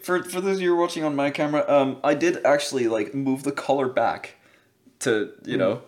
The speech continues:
Speaker 1: um, if I just straighten <laughs> it out, <laughs> it looks ridiculous.
Speaker 2: I, I feel like, I, I feel like I'm, <sighs> what, what is it? Like, one of those cop shows from the eighties, which ironically is
Speaker 1: Yes.
Speaker 2: Brooklyn Nine-Nine.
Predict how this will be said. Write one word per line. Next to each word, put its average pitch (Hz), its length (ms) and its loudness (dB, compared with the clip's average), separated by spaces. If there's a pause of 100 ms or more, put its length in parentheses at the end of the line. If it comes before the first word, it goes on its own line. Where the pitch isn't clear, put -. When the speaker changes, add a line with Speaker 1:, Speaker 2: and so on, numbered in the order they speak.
Speaker 1:
um, 107 260 0
if - 100 -4
I 196 80 2
just 196 260 -6 (380)
straighten - 540 0
<laughs> - 20 -2
it - 240 0
out, - 1800 -2 (300)
<laughs> - 440 -10
it 196 120 -4
looks 202 320 2
ridiculous. 160 840 -2 (120)
Speaker 2:
I, 202 60 0
I - 20 -4
feel 240 420 0
like, 196 380 2
I, 175 160 -8
I 160 60 -10
feel 196 260 -2
like 185 200 -2
I'm, 156 320 -10 (340)
<sighs> - 360 -14
what, - 260 0
what 170 220 -2
is 131 140 -6
it? 110 120 -8
Like, 120 260 -6 (160)
one 175 120 -6
of 160 80 -12
those 160 320 -4
cop 156 240 -6
shows 143 240 -6
from 131 100 -12
the 131 120 -4
eighties, 120 480 -6
which 107 240 -14
ironically 113 480 -6
is 120 40 -2
Speaker 1:
Yes. 120 280 2 (100)
Speaker 2:
Brooklyn 110 180 -10
Nine-Nine. 107 180 -12